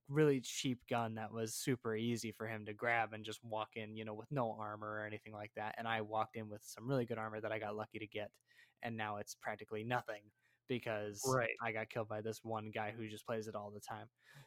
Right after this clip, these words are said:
Speaker 1: So, like, just, uh, from a perspective of that, of, like, seeing, like, family members and, and stuff like that play it, and then they get frustrated. It's like, "Well, I want you to enjoy the game. And if you can't play all the time, I don't think that should take away from your enjoyment. I think you should still
Speaker 2: Right.
Speaker 1: be able to enjoy it the same."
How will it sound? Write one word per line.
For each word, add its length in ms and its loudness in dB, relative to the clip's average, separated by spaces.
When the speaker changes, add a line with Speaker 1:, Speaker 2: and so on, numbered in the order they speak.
Speaker 1:
So, 160 0
like, 200 4
just, 280 -2
uh, 180 4
from 240 2
a 80 4
perspective 460 0
of 120 2
that, 180 4
of, 120 0
like, 180 0
seeing, 460 0
like, 240 0
family 280 2
members 440 0
and, 240 -6
and 140 -6
stuff 220 -2
like 120 -6
that 200 -4
play 180 2
it, 120 2
and 100 -4
then 120 -4
they 120 -2
get 160 -6
frustrated. 480 0
It's 120 -8
like, 140 -10
"Well, 120 -6
I 40 0
want 280 2
you 60 2
to 120 6
enjoy 260 4
the 100 -2
game. 340 0
And 440 -4
if 160 -6
you 60 -4
can't 240 -2
play 140 6
all 100 6
the 100 -2
time, 340 -4
I 80 4
don't 140 2
think 120 0
that 100 2
should 120 -4
take 180 -2
away 140 2
from 160 -6
your 140 -2
enjoyment. 480 -2
I 60 0
think 180 -4
you 60 -6
should 160 -4
still 140 4
Speaker 2:
Right. 140 6
Speaker 1:
be 80 -4
able 20 -4
to 120 -2
enjoy 240 -4
it 120 -10
the 80 -6
same." 300 -12